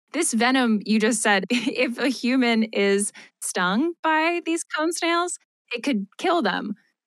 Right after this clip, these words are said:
So, like, how is that connection made? 'Cause I think my immediate impulse would be, "I need to stay away from this cone snail," not, "I need to investigate how I may be able to harness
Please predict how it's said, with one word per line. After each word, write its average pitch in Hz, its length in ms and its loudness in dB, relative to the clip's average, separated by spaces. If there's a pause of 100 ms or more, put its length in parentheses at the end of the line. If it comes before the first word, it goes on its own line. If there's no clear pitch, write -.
So, 220 200 -2
like, 196 240 2
how 220 160 0
is 233 140 0
that 190 220 0
connection 180 600 -2
made? 165 380 -2
'Cause 254 140 0
I 262 180 4
think 311 260 0
my 214 200 4
immediate 220 480 2
impulse 214 380 0
would 220 100 0
be, 202 140 2
"I 190 80 2
need 220 120 2
to 254 80 2
stay 214 180 0
away 196 240 2
from 220 200 0
this 208 140 0
cone 190 260 -2
snail," 185 260 0
not, 185 260 4
"I 196 80 0
need 196 180 0
to 233 80 0
investigate 190 540 0
how 208 200 2
I 202 60 4
may 196 180 2
be 190 80 0
able 185 180 0
to 190 100 -2
harness 190 760 0